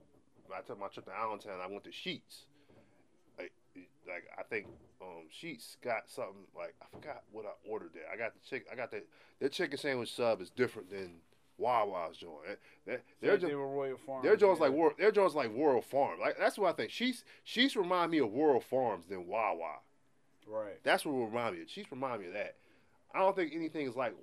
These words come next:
Speaker 1: Wawa per se. I, like, Wawa is just different. Like, like, I, I tell Jones that, that's not from here, like, Wawa is a diff-, like, Wawa's just different
Speaker 2: Mm-hmm.
Speaker 1: from everything else.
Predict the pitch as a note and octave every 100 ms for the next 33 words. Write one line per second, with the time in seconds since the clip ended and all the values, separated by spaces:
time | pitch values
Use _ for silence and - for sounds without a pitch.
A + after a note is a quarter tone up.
0 | - A2 C3 G#2 F#2 F2 - E2+ - D#2+
1 | D2+ G2 - E2+ F2 G#2+ F3 E3+ D#3 C#3+
2 | B2 - _ _ - A#2+ - B2+ B2 -
3 | C3+ C3 - D2 - _ E2 D#2+ _ _
4 | _ E2+ E2 - - - E2 E2+ F#2+ D#3+
5 | C#3+ B2+ A2 C#3 C3 A#2 G2 G2+ F#2+ -
6 | - F2+ A#2+ A#2 - B2 A2+ A2 F#2+ -
7 | _ _ _ - F2 D#2+ - _ D#2+ G2+
8 | A#2+ A#2 G#2+ G2 G#2 F2+ A#2+ A#2+ - F2+
9 | F2 C#3 C#3 A#2 A2 E2 F#2 B2+ - E2
10 | - _ A#2 C3 C#3 E3+ F3 G#2 A2 F#2+
11 | G2+ G2 F#2 C#2+ -